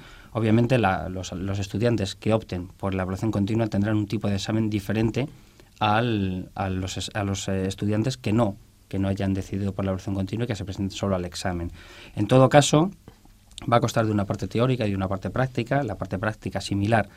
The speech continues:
a las que presentamos en, en los cuadernillos, en los, en las pruebas de evaluación a distancia, y que, cuyos ejemplos también tenemos en la guía de estudio, tanto de Prehistoria uno como de Prehistoria dos,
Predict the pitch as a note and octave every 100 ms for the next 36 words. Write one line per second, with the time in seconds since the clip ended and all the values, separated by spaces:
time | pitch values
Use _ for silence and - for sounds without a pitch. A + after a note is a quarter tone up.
0 | - - F#2+ F2+ - - F#2+ F#2 G2+ F#2+
1 | F#2+ F2+ F2+ F#2+ F#2+ - F#2 F2+ G2+ G2+
2 | G2 F2+ F#2+ F2+ - - - - - F#2+
3 | - G#2 F#2+ F#2 F#2 - G2 F#2+ - C#3+
4 | C3 C#3+ D#3 - - - - C#3 C3+ D#3
5 | D#3 - A2+ A2 G2 G#2 B2 B2+ B2 G#2+
6 | A#2 G#2 A2+ A2+ G2+ G2 A2 G2 - G#2+
7 | A2+ G2+ G2 F#2+ F#2 - G#2 G2+ A2 A2+
8 | F#2+ F#2 F2+ - G2 F#2+ G2+